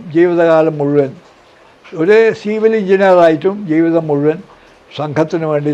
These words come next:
സമർപ്പിച്ച ഒരു മഹാ വ്യക്തിത്വമായിരുന്നു ശങ്കർ ഗോവിന്ദ ശാസ്ത്രി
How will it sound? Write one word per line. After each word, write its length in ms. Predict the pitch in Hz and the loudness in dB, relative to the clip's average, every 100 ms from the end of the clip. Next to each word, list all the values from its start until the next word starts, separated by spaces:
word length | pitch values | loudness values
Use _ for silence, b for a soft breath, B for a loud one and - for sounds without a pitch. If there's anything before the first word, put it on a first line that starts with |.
| 131 | -2
സമർപ്പിച്ച 480 | 139 135 147 135 139 135 - _ _ 135 | -2 -2 -6 -4 -4 -4 -8 _ _ -10
ഒരു 160 | 131 131 - B B B B _ _ - 160 | -8 -8 -12 B B B B _ _ -18 -8
മഹാ 320 | 151 143 170 175 180 - _ _ _ 160 | -4 2 4 4 0 -6 _ _ _ -4
വ്യക്തിത്വമായിരുന്നു 880 | 160 160 180 - 156 139 135 135 147 - | -4 -4 -6 -2 0 0 -2 -6 -10 -8
ശങ്കർ 320 | 135 135 160 151 147 | -8 -6 -4 -2 2
ഗോവിന്ദ 400 | 147 147 139 135 123 | 4 4 -2 -6 -2
ശാസ്ത്രി 440 | 127 117 - 117 | -2 -2 -8 -10